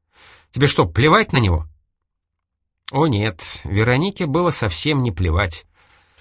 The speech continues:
Она уж и вспомнить не могла, когда последний раз испытывала такое беспокойство. Оно сжигало ее изнутри, делая слабой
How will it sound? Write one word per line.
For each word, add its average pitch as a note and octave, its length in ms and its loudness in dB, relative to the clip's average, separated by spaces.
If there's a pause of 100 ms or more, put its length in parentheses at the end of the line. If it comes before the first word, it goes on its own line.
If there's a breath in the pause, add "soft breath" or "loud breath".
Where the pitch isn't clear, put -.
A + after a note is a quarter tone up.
(320 soft breath)
Она D3+ 220 2
уж F#3 180 2
и G3 40 2
вспомнить D3 640 0
не D3 80 4
могла, A#2 400 4 (140)
когда G#2 260 -2
последний G#2 400 -2
раз C3+ 280 0
испытывала G#2 480 -2
такое G#2 300 2
беспокойство. - 720 -4 (880)
Оно A2+ 180 2
сжигало A#2 560 2
ее A#2+ 300 2
изнутри, A#2+ 600 2 (100)
делая G2 400 0
слабой A#2 640 0